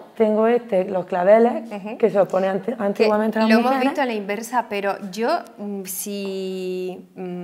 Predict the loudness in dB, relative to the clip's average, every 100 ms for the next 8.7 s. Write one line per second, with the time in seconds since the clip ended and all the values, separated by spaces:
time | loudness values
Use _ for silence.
0 | -8 -6 -4 -4 -4 -6 -6 -6 -8 -10
1 | 0 2 2 -2 -6 -8 -12 -10 -8 -8
2 | -10 -12 -10 -8 -8 -8 -14 _ -12 -12
3 | -10 -10 -10 -12 -4 4 6 6 6 8
4 | 10 10 8 4 2 2 0 0 2 2
5 | 0 -2 0 2 2 0 -4 -6 -6 -6
6 | -4 -4 -4 -6 -6 -10 -8 -8 -8 -10
7 | -10 -8 -10 -10 -14 -14 -14 -12 -14 -14
8 | -14 -14 -16 -16 -14 -14